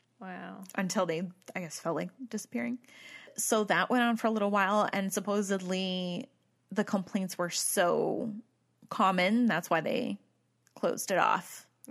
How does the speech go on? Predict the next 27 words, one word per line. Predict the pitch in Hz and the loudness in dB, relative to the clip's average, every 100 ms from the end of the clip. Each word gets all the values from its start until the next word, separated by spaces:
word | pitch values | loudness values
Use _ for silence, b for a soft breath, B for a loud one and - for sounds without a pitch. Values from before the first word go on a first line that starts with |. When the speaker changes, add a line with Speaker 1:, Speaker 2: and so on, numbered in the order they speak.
| 208 | -14
Speaker 1:
Okay. | - 196 | -14 -2
Speaker 2:
And, | 214 | 4
like, | 208 196 | 4 6
not | 214 208 | 6 6
even | 220 226 | 6 4
just | 208 - | 2 -2
they | 190 | 0
don't | 180 - | 0 0
rent | 180 | -4
it | 185 | 0
out, | 175 175 - | 4 4 2
like, | 165 160 | -2 -2
they | 180 190 | -2 -2
boarded | 180 160 175 175 175 | -4 -4 -2 0 0
it | 202 208 | 0 4
up, | 214 - - 220 247 - | 4 2 -8 -2 -2 -4
Speaker 1:
<laughs> | - 294 285 | -8 -4 2
Speaker 2:
and | 247 | 6
now | 262 262 | 6 6
they | 226 277 226 | 6 4 2
just | - - - | -4 -6 -2
pretend | 247 240 220 | -2 0 0
as | 233 202 196 - - _ | 0 -2 -6 -10 -16 _
if | 269 285 240 | 2 2 2
it | 254 | 2
never | 285 240 349 | 4 6 4
existed. | 294 254 349 - 240 262 | 4 2 0 2 4 4